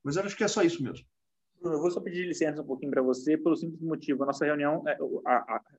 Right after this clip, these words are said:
Speaker 2: a conexão vai acabar em três minutos. Já que a gente parou agora e cumpriu o item um, eu vou, eu vou interromper a gravação e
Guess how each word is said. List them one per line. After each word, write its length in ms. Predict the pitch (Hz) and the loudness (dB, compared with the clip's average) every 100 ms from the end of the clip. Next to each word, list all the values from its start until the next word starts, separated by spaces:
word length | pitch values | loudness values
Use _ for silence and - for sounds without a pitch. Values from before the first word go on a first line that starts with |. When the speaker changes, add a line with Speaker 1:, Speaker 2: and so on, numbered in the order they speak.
| _ _ - - | _ _ -20 -14
Speaker 2:
a 120 | 131 | -8
conexão 460 | - 160 151 - 160 | -2 0 0 0 4
vai 100 | 160 | 6
acabar 320 | 160 147 151 | 8 6 6
em 100 | 147 | 4
três 220 | 156 170 | 4 4
minutos. 480 | 175 143 123 - 127 | 4 0 -2 -2 4
Já 100 | 151 | 4
que 120 | 156 | 4
a 20 | |
gente 100 | 170 | 0
parou 240 | - 151 147 | 6 8 8
agora 200 | 143 139 | 8 6
e 40 | |
cumpriu 420 | 147 135 131 165 | 4 -6 -2 0
o 60 | 151 | 0
item 320 | - 135 135 | 0 -2 -2
um, 220 | 160 135 - _ - | -4 -6 -12 _ -2
eu 140 | 143 | 0
vou, 480 | 143 165 170 170 - | 6 8 8 4 -4
eu 140 | 180 135 | -2 0
vou 720 | 127 147 151 156 143 139 - _ | 4 4 6 6 4 2 -2 _
interromper 600 | 147 143 151 151 135 160 | -2 2 4 2 6 8
a 40 | 170 | 10
gravação 720 | 139 131 127 - 151 170 165 | 10 8 6 4 2 2 0
e 160 | 160 | -6